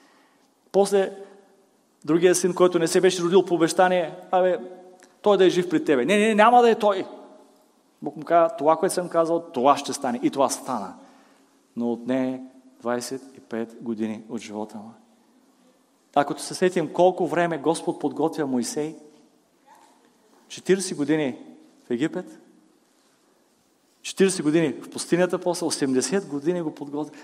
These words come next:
Кога, Господи? Толкова неща. Йосиф, нямам представа колко години, в смисъл, бях го смятал, обаче забравих сега, колко години от, от това да се случи видението му, съня му,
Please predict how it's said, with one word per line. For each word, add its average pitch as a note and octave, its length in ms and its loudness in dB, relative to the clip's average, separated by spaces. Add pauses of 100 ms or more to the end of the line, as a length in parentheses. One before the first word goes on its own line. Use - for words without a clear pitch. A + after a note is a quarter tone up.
Кога, G3+ 420 2
Господи? A3+ 720 -2 (1500)
Толкова G3+ 260 2
неща. G#3 340 0 (360)
Йосиф, G#3+ 600 0
нямам A#3 260 2
представа A3+ 480 0
колко A#3 300 0
години, F#3+ 240 -4
в - 20 -8
смисъл, F#3 260 -4
бях F#3 180 2
го D#3+ 60 -6
смятал, F#3 340 -2
обаче F3 260 -2
забравих D3+ 360 0
сега, E3+ 200 -6
колко A3 260 0
години G3+ 460 -2 (440)
от, C#3+ 200 -2
от - 320 -8 (200)
това F3 200 2
да E3 80 -4
се D#3 120 -6
случи - 280 -8
видението F3 500 -4
му, A3 160 -4 (760)
съня F3 320 -2
му, G#3 180 -2